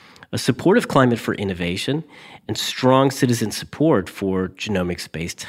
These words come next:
healthcare initiatives. And although every country is different,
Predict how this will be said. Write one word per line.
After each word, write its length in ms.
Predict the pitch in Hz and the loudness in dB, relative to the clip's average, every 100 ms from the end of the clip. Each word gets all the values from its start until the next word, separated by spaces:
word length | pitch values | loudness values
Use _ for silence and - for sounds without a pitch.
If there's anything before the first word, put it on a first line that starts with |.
| - | -6
healthcare 380 | 175 - 95 82 | -6 -4 -4 -4
initiatives. 680 | 170 - - 76 76 - _ _ - - - - _ - | -4 -8 -10 -10 -12 -18 _ _ -20 -20 -20 -20 _ -6
And 220 | 143 131 - | 2 2 4
although 240 | 147 196 | 4 6
every 200 | 214 175 | 4 4
country 520 | 139 - 208 - 139 107 | 0 2 2 2 4 4
is 300 | 104 - - | 2 -6 0
different, 560 | 185 226 98 87 82 | 2 2 0 -4 -6